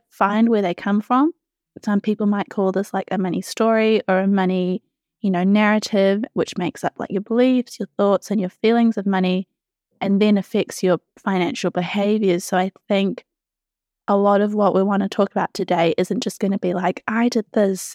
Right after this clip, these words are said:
and now I've learned not to." It's like, "I used to think this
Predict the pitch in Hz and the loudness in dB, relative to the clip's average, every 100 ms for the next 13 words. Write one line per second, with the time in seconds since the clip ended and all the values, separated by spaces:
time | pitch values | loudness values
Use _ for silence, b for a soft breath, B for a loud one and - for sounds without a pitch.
0 | - 190 202 214 202 202 196 185 196 220 | -4 0 2 2 0 0 -2 0 2 2
1 | 240 - 170 - - 170 - 185 190 202 | 0 -2 -4 -2 -4 -4 -2 -2 -2 -2
2 | 196 - 196 - - 180 294 - | -6 -2 -4 -2 2 2 2 -6